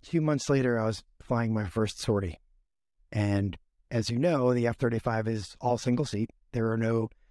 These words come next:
there are no twin seat F thirty-fives. And so my very first time flying the airplane was, was solo. So that's pretty stressful.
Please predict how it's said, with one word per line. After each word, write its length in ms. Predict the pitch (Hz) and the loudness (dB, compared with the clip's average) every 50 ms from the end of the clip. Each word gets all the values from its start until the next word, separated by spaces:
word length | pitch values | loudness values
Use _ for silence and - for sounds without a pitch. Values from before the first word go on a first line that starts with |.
| _ _ _ _ _ _ | _ _ _ _ _ _
there 160 | - 147 131 | 0 2 2
are 60 | 131 139 | 2 2
no 160 | 139 139 135 | 2 0 0
twin 260 | - - 147 135 131 | 0 0 0 0 0
seat 240 | - - 147 139 131 | 0 2 2 2 2
F 120 | 131 127 | 0 0
thirty-fives. 580 | - 143 127 123 117 - 156 151 139 113 107 107 | 0 0 0 0 0 0 0 0 0 -2 -4 -4
And 100 | 113 107 | -6 -4
so 140 | - 127 120 | -2 0 0
my 140 | 120 117 | 0 0
very 260 | 117 113 131 127 131 117 | 0 0 0 0 0 0
first 240 | - 131 120 - | -2 -4 -4 -2
time 160 | - 131 123 117 | 0 0 0 0
flying 240 | - 131 120 117 | 0 0 0 0
the 60 | 117 117 | 0 0
airplane 380 | 120 127 - - 113 107 101 | 0 -2 -2 -2 -2 0 0
was, 240 | 104 104 98 95 - - _ - | 0 -2 -2 -6 -10 -14 _ -8
was 140 | 113 107 - | -4 -2 0
solo. 400 | - 170 160 127 78 78 - - - - - - - - _ - - - _ _ _ _ _ _ _ _ _ - | 2 2 2 2 0 -4 -8 -14 -20 -20 -20 -20 -20 -20 _ -20 -20 -20 _ _ _ _ _ _ _ _ _ -20
So 40 | - - | -4 -2
that's 120 | 143 135 | -2 -2
pretty 200 | - - 170 160 | 0 0 0 0
stressful. 480 | 139 - - 160 156 143 - 196 - - | 0 2 2 2 2 2 -2 -6 -10 -12